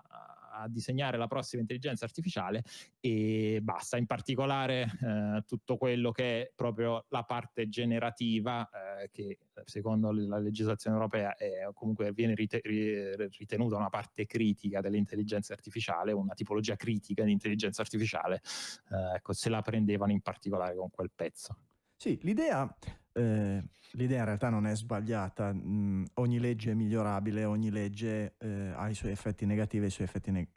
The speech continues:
Speaker 2: positivi. Eh, effettivamente che un qualche tipo di regolamentazione sia necessaria è venuta fuori praticamente da ogni angolo del globo. Che alcune parti di questa legge proposta e in via di, di approvazione in Europa possano essere critiche,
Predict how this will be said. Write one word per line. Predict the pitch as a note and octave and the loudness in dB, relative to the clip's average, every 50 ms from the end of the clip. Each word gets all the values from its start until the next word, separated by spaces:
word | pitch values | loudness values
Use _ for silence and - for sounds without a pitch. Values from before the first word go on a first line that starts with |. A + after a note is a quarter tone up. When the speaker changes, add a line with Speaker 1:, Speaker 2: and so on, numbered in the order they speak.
| - D2 D2+ | -10 -10 -6
Speaker 2:
positivi. | - - - G2 G2+ F#2 - G#2 E2+ C2+ D#2 F2+ - - - - - - - - - | -2 0 0 0 0 -2 -2 -2 -2 -2 -4 -6 -8 -10 -16 -16 -16 -18 -20 -14 -4
Eh, | - C#3 C3+ C3 C3 - - - - | 0 2 2 2 0 -2 -4 -6 -2
effettivamente | C3+ G3+ G#3 - - F3 D#3+ - D3+ D3 D3 D3+ E3+ D#3+ B2+ A2 G2 - - F#2 - | 0 0 0 0 0 -2 0 2 2 2 4 4 4 6 4 4 2 2 -2 -4 -4
che | - - B2+ B2 B2 A#2+ A#2 G#2+ | 0 0 2 4 4 4 4 4
un | G#2+ G#2+ G#2+ G#2 | 4 4 2 2
qualche | - B2 A2 G2+ A2+ | 2 0 0 0 -2
tipo | G#2+ A2+ A#2+ G2 A2 A2 | 0 0 0 0 2 2
di | A2+ A2+ | 2 2
regolamentazione | A2 A#2 A2 A2+ A2 A2 A2+ A2+ A#2 A#2 A2+ - G#2+ - - C#3+ C3 B2 A2+ G#2+ | 2 2 2 2 2 2 4 4 2 2 2 0 -2 0 0 0 2 2 2 0
sia | - - B2 A2+ | 2 2 2 4
necessaria | G#2+ G2+ - - F#2 - - G#2+ A2+ A#2+ B2 B2 A#2 A2+ A2+ - - - - - _ _ | 4 2 0 -2 -4 0 2 2 4 4 4 4 4 4 2 -2 -8 -16 -18 -20 _ _
è | - - B2+ B2 B2 B2 - - _ _ _ _ _ - | -2 2 4 4 4 4 2 -2 _ _ _ _ _ -4
venuta | A#2+ G#2+ C3 A#2 A#2 A#2+ G#2 - | 0 2 2 4 4 4 4 2
fuori | F#2 - B2 A#2 A2+ A2+ A2+ A2+ A2 G#2 F#2 - _ _ | 0 2 4 4 6 6 4 4 4 2 2 0 _ _
praticamente | - - A#2 G#2 - A#2+ - G#2 G#2+ A2+ A2+ G2+ A2 | -4 -2 -2 0 -2 0 2 4 4 4 4 2 2
da | G#2 G#2 G2+ | 2 2 2
ogni | G2+ G#2 A2 A2 | 4 4 4 4
angolo | G#2 G2+ A2 G#2 G2+ G#2 G2+ G2+ | 4 4 4 2 2 2 2 0
del | F2+ F#2+ F#2 F2+ | 2 0 -2 0
globo. | A#2+ G#2 F#2 E2 D2+ D2+ - - - - - - - - - - - _ _ | 0 0 2 2 0 0 -2 -4 -6 -6 -8 -18 -20 -20 -20 -20 -20 _ _
Che | - - D4+ D4 C4+ | -6 -2 0 2 2
alcune | G3 D3 D3 C#3 - - A#3 A#3 G3+ D#3+ | 2 2 2 0 0 0 0 2 2 2
parti | - G3 G3 F3 C3 - - - A#2+ | 2 2 0 0 0 -2 0 0 0
di | A2+ A#2+ | 0 2
questa | - D3 C#3+ B2 - - B2+ | 2 2 0 0 0 0 2
legge | A#2+ B2+ C#3+ C#3 A#2+ G#2+ A2+ G#2+ | 2 4 4 2 2 2 0 0
proposta | - - A#2 G2+ - B2 A#2+ A#2+ A2 - - - G2 F#2+ F#2+ G2 | 0 0 -4 -2 0 2 2 2 0 -2 -2 -2 0 2 2 2
e | G2+ G#2 G2+ G2+ | 2 2 2 2
in | G2+ G2 G2 G2+ G#2+ A2 | 2 2 4 4 2 4
via | G#2+ A#2+ A#2+ G#2+ G2 | 4 4 4 4 4
di, | F#2+ G2 G#2 F#2+ | 2 2 0 0
di | F#2 G#2 | 2 0
approvazione | F#2 - A2 G#2+ G#2+ G#2 - - - C3 A#2+ | 0 2 0 0 2 0 0 0 0 2 4
in | A2+ G#2+ | 4 4
Europa | G#2+ A2 A2 B2 B2+ A#2 G2+ - - G2 | 4 2 2 2 2 2 0 0 -2 -4
possano | F#2 - A#2+ A#2 - - B2+ A2+ | -2 0 0 0 0 0 0 0
essere | A2+ A2 - - D3+ F3 | 0 0 0 0 0 0
critiche, | D#3 - B2+ A2+ G#2 - G#2 - A2+ G#2+ G#2 F#2+ - | 0 0 -2 -2 -2 -4 -4 -2 0 0 0 0 -2